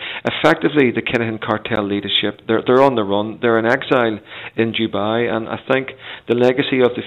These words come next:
feud o-, of what happened here, especially after the Regency, led, uh, once again to a, a robust response from the state. More resources were put into the Gardaí, more armed units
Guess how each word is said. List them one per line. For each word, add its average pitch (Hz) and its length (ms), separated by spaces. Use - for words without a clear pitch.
feud 117 480
o-, - 100
of 113 200
what 113 160
happened 113 320
here, 110 220
especially 113 400
after 110 180
the 104 120
Regency, 110 580
led, 120 580
uh, - 140
once 127 240
again 117 400
to 123 60
a, 113 100
a 107 140
robust 110 440
response 107 440
from 113 180
the 101 60
state. 110 220
More 120 180
resources 113 500
were 110 60
put 113 200
into 110 220
the 104 80
Gardaí, 104 640
more 117 240
armed 107 280
units 107 260